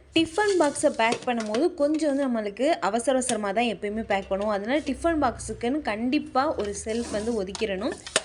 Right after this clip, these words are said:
செல்ஃப் தனியா இல்ல அப்படின்னாலும் ஒரு சின்ன இடமாவது ஒதுக்கணும். அந்த இடத்துல வேற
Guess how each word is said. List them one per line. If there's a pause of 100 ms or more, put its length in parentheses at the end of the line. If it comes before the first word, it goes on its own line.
(280)
செல்ஃப் (120)
தனியா
இல்ல (100)
அப்படின்னாலும்
ஒரு
சின்ன (140)
இடமாவது
ஒதுக்கணும். (320)
அந்த
இடத்துல
வேற